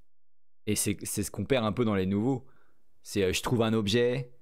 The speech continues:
faut que je me rappelle, ah ouais, donc, euh, faut que je retourne à cet endroit et tout.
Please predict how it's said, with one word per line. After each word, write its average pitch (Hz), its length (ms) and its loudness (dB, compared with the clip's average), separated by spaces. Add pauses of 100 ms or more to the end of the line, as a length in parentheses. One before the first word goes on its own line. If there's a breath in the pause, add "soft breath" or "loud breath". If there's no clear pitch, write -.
(160)
faut 101 140 -6
que - 60 -4
je 101 60 0
me 107 80 4
rappelle, 107 360 2
ah 104 100 2
ouais, 107 160 2
donc, 95 220 -4
euh, 95 540 -2 (840)
faut 104 120 -2
que 85 60 -2
je - 40 -8
retourne 107 320 2
à 101 60 2
cet - 140 -6
endroit 110 380 2
et 107 60 0
tout. 120 340 -8